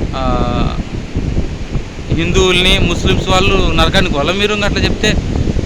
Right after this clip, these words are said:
ఆయన కష్టం, దేవుని కుమారుడు వచ్చినాడని బోధించమంటే, ఆ, కొత్త నిబంధన మొత్తం ఏమని బోధించారు వాళ్ళు? దేవుడు అని బోధించారా? కొద్దినన్నా తెలివి ఉండని.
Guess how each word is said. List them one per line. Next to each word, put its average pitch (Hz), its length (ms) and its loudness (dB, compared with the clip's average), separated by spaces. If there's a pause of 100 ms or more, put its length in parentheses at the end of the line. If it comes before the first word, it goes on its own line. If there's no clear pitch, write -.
(180)
ఆయన 160 220 2
కష్టం, 175 560 0
దేవుని 196 300 2
కుమారుడు 202 420 2
వచ్చినాడని 208 380 0
బోధించమంటే, 165 800 0 (420)
ఆ, 185 120 0 (640)
కొత్త 180 180 0
నిబంధన 226 340 2
మొత్తం 214 320 0
ఏమని 208 280 2
బోధించారు 208 480 2
వాళ్ళు? 202 540 2 (920)
దేవుడు 175 240 4
అని 190 80 2
బోధించారా? 165 760 2
కొద్దినన్నా 170 460 0
తెలివి 170 320 2
ఉండని. 160 300 0